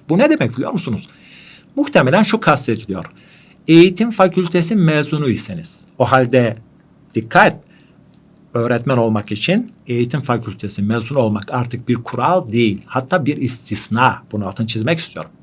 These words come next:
Peki bütün bunlar olurken eğitim fakülteleri ne yapıyordu? Bilemiyorum. Bilemiyorum. O halde bu ne demek? Bu şu demek. Artık Milli Eğitim'in belirlediği kaynak lisans programlarından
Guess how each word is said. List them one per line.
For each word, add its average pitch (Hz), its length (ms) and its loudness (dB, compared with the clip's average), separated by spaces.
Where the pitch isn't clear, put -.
Peki 120 220 -8
bütün 165 260 0
bunlar 123 240 2
olurken 113 400 0
eğitim 110 280 -6
fakülteleri 107 640 -2
ne 95 40 0
yapıyordu? 104 600 -6
Bilemiyorum. 78 480 -8
Bilemiyorum. - 420 -10
O 170 140 4
halde 170 280 6
bu 214 80 2
ne 220 140 6
demek? 110 260 2
Bu 175 60 6
şu 165 180 4
demek. 107 280 2
Artık 226 440 6
Milli 175 280 8
Eğitim'in 185 440 6
belirlediği 147 640 8
kaynak 156 540 6
lisans 170 540 4
programlarından 127 1300 6